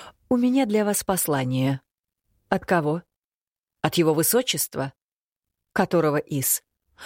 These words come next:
"Ну уж точно не от наследника". Дилан возмущенно выпрямился. "Стал бы я ему показываться и с ним разговаривать". Дилан, ближе к делу. Сейчас вернется служанка.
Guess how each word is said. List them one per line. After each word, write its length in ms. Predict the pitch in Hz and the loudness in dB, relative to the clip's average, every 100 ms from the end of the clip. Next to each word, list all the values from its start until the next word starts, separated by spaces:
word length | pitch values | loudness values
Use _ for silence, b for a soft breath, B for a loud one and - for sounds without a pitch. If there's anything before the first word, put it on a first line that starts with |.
| B B - | B B 0
"Ну 180 | 294 285 | 2 2
уж 160 | - | 2
точно 340 | - 214 - 294 | 2 2 2 0
не 140 | 202 | 2
от 120 | 165 | 2
наследника". 800 | 208 220 240 202 143 139 - 139 - _ _ _ _ - | 0 0 2 2 0 -6 -8 -10 -12 _ _ _ _ -6
Дилан 420 | 165 151 170 156 | 0 2 2 2
возмущенно 580 | 143 151 156 - 151 147 | 0 0 0 0 0 0
выпрямился. 720 | 147 143 143 135 135 - 131 _ _ _ _ - | 0 0 0 0 0 -2 -2 _ _ _ _ -4
"Стал 400 | - - 226 190 | -4 2 2 2
бы 100 | 190 | 2
я 100 | 185 | 2
ему 160 | 175 | 0
показываться 640 | 170 180 190 147 143 - 160 | 0 0 0 0 -2 0 0
и 40 | |
с 100 | 156 | 2
ним 140 | 180 160 | 2 0
разговаривать". 800 | 165 180 190 160 143 139 - - _ _ _ _ B B B | 2 2 2 0 -2 -6 -8 -12 _ _ _ _ B B B
Дилан, 380 | 202 190 190 190 - | 0 2 4 2 0
ближе 380 | 196 240 233 | 2 2 2
к 60 | 208 | 0
делу. 380 | 170 160 147 147 _ _ _ _ | 2 2 0 -4 _ _ _ _
Сейчас 440 | - 208 - 185 185 | -4 0 2 2 2
вернется 400 | 180 185 175 175 | 2 0 -2 -2
служанка. 640 | 208 185 165 135 - | 0 0 0 -2 -6